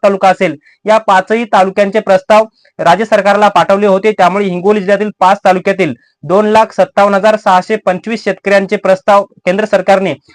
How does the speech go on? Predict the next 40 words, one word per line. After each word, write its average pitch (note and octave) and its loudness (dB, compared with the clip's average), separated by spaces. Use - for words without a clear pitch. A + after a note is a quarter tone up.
मान्य F3+ -2
केलेले G#3 -4
आहेत, A3 -2
पात्र G3+ 0
केलेले G#3 -4
आहेत. A3 -2
याचा G3 0
जीआर G3 0
सुद्धा A3+ -6
निर्गमित G#3 -2
केलेला G#3+ 0
आहे G#3+ 2
आणि F#3 0
एकंदरीत A3 -2
हिंगोली G3 -2
जिल्ह्यातील G#3 -2
दोन F3+ -2
लाख G3+ 2
सत्तावन्न G3 0
हजार G#3 0
सहाशे F#3+ 0
पंचवीस F#3 -4
पात्र G3 0
शेतकऱ्यांना F#3+ -4
शा-, F3+ 2
शेतकऱ्यांना G3 -2
एकशे E3+ -6
सदुसष्ट G#3 -4
कोटी G#3+ -4
शहाऐंशी F#3 -2
लाख G3+ 2
रुपयाचा F#3+ 0
निधी F#3 -4
राज्य F3 -2
सरकारच्या G3 0
माध्यमातून F#3 0
मंजूर F3+ 0
करण्यात F#3+ 0
आलेला F#3+ 4
आहे. G#3 2